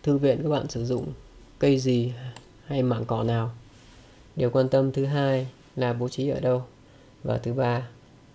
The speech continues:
là sử dụng scale này cho hợp lý nhất. Cao quá trời rồi. Chúng ta sẽ ra giảm xuống còn hai trăm thôi.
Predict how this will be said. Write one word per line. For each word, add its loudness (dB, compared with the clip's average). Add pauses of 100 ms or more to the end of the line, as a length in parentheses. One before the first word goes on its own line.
là -2
sử -6
dụng -2 (140)
scale -4
này -2
cho -4
hợp -6
lý -2
nhất. 0 (1040)
Cao -4
quá 0
trời 0
rồi. -2 (560)
Chúng -6
ta -2 (180)
sẽ -6
ra -2
giảm -4
xuống -4
còn -4
hai -6
trăm -4
thôi. -2